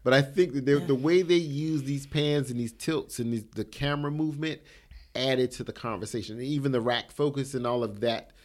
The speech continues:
Speaker 1: those two shots that they were doing, it all moved the conversation. And
Speaker 2: Right.
Speaker 1: that's what,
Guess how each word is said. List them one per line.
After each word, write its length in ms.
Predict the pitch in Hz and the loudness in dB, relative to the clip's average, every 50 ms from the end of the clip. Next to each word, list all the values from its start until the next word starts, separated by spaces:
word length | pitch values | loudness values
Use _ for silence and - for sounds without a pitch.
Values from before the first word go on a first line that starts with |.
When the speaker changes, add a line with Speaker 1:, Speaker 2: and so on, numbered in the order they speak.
| - - _ | -20 -20 _
Speaker 1:
those 200 | - 117 117 117 | -2 -2 -2 -2
two 220 | - - - 170 160 | -4 -8 -8 -6 -4
shots 340 | 143 - 160 135 113 - | 0 2 2 2 2 0
that 80 | - 143 | -2 -2
they 80 | 147 151 | 0 0
were 100 | 151 143 | 0 0
doing, 480 | 139 151 151 151 151 151 151 151 147 - - - - - - _ | 0 0 0 0 0 0 -2 -4 -6 -10 -16 -20 -20 -20 -6 _
it 160 | 139 147 143 147 | 0 0 0 0
all 400 | - 135 139 147 156 151 147 143 | 2 4 4 6 6 4 4 2
moved 460 | 139 139 143 156 170 165 156 139 - - | 0 4 4 4 4 4 0 -4 -2 -4
the 60 | 131 | -4
conversation. 800 | 139 - 135 123 113 104 101 - - 147 123 - - 71 52 50 - - - - - _ | -2 -2 -2 -2 -2 -4 -4 -2 -2 -2 -2 -2 -6 -6 -8 -12 -16 -20 -20 -20 -12 _
And 160 | - 117 117 | -4 -2 -2
Speaker 2:
Right. 60 | 110 - | 0 0
Speaker 1:
that's 280 | 131 143 151 143 - | 0 0 0 -2 -2
what, 380 | 147 143 135 - - - - | 0 0 0 0 -4 -10 -18